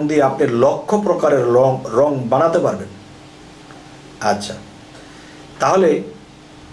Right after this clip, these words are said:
আপনি আমি সেই পাঁচ প্রকারে দাঁড়িয়ে আছি। সেই পাঁচজনের গুণ, কেউ পানির গুণ, কেউ নূরের গুণ,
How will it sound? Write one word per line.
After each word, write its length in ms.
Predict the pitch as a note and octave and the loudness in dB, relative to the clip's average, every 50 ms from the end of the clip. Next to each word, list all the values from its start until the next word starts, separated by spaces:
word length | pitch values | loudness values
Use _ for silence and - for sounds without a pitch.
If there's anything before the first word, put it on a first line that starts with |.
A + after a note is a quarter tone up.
| - - - - - - - - - - - - - - - - - - - - - - - - - - - - - | -20 -20 -20 -20 -20 -20 -20 -20 -20 -20 -20 -20 -20 -20 -20 -20 -20 -20 -20 -20 -20 -20 -20 -20 -20 -20 -14 -6 -2
আপনি 320 | A#2+ B2+ B2 - - F3 F3+ | -2 -2 -2 0 0 2 2
আমি 220 | D3+ B2+ B2+ G2 G2+ | 2 2 2 2 0
সেই 260 | G2+ - - D#3+ E3+ E3 - | 0 2 2 2 2 2 2
পাঁচ 180 | C3+ B2+ C#3 - - - - - - - | 0 0 0 -2 -4 -10 -16 -20 -16 -12
প্রকারে 380 | - C3 B2+ - D3 D#3 G3 - - - - - - - - C#3+ | -10 -8 -2 0 0 0 0 -2 -4 -8 -16 -20 -20 -14 -8 -4
দাঁড়িয়ে 300 | A#2+ A#2 A2 G#2+ G#2+ G#2 | -2 0 0 2 2 0
আছি। 240 | F#2+ - - - - - - - - - - - - - - - - - - - - - - - - - | 0 -2 -4 -8 -10 -12 -16 -20 -20 -20 -20 -20 -20 -20 -20 -20 -20 -20 -20 -20 -20 -18 -12 -6 -4 -2
সেই 280 | - - D#3+ F#3 A#3+ - - - - - - - - - - - - - - - - - - - - - | 0 2 2 2 2 0 -2 -6 -10 -14 -18 -20 -20 -20 -20 -20 -20 -20 -20 -20 -20 -20 -20 -20 -8 -2
পাঁচজনের 520 | - C3+ C3+ C3 C3 - E3+ E3+ F3+ E3+ D3 B2+ | 0 0 0 0 0 0 0 2 2 0 0 -2
গুণ, 260 | - - C#3+ D3 C#3+ A2+ G2+ G2+ - - - - - - - - - - - - - - - - - - | 0 2 2 2 2 0 -2 -6 -8 -12 -16 -18 -20 -20 -20 -20 -20 -20 -20 -20 -20 -20 -20 -20 -20 -2
কেউ 160 | - D#3+ F3 E3+ - - | 0 2 2 2 0 0
পানির 320 | C3 C3 C#3 D#3 D#3+ C#3+ | 0 0 2 2 0 0
গুণ, 200 | A#2 A#2 C3 C#3 C#3+ C3+ - | 0 -2 -2 -4 -4 -4 -2
কেউ 140 | - D#3 D3+ C#3 B2+ | 0 0 2 2 0
নূরের 360 | B2 B2+ C#3 D3+ E3 E3 C#3+ A#2 | 0 0 4 4 4 4 4 0
গুণ, 180 | G#2 A#2+ C3+ | -2 -6 -6